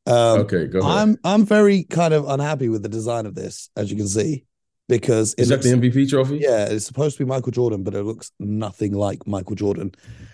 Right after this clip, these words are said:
Speaker 1: Um, obviously, I think they should have done the trophy, the, the statue that you have in your office and the statue that's outside the Chicago Bulls arena of his iconic pose.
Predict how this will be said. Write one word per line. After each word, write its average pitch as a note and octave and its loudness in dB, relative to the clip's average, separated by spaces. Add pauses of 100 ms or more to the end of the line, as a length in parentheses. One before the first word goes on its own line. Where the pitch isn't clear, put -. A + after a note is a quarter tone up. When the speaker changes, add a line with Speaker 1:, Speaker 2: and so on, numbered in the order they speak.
(140)
Speaker 1:
Um, C3 -2 (420)
obviously, F#3 2
I F#3+ 2
think D#3+ -2
they D#3+ 2
should D3+ -2
have C#3 -2
done C3+ -4
the B2 -4
trophy, D#3 -2
the, C3 -4
the C3 -4
statue D3+ -6
that D3+ -6
you B2+ -6
have C3+ -6
in A#2+ -4
your A#2+ -2
office G#2 -6
and A2 -8
the G2+ -10
statue A#2+ -6
that's G#2+ -4
outside A2 -4 (580)
the A#2 -6
Chicago A2+ 0
Bulls G2+ -2
arena G#2+ -4
of F#2+ -8
his G#2 -8
iconic A2 -8
pose. G#2 -10